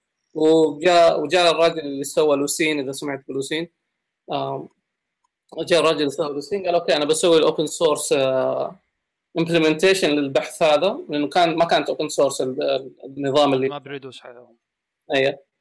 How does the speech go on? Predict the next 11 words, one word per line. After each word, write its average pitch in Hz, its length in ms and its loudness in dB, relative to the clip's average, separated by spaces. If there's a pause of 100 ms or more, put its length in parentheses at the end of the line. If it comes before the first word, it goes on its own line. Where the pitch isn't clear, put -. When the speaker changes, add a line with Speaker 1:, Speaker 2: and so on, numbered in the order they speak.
(280)
Speaker 1:
آه، 147 280 4
فسواها 196 540 4
وسماها 185 500 2
هدوب 135 320 -2
على 135 220 4
الفيل 135 480 -2
اللي 127 160 -2
كان 131 320 -4
عند 127 180 -8
ولده. 135 320 -2 (880)
ف-، - 100 -2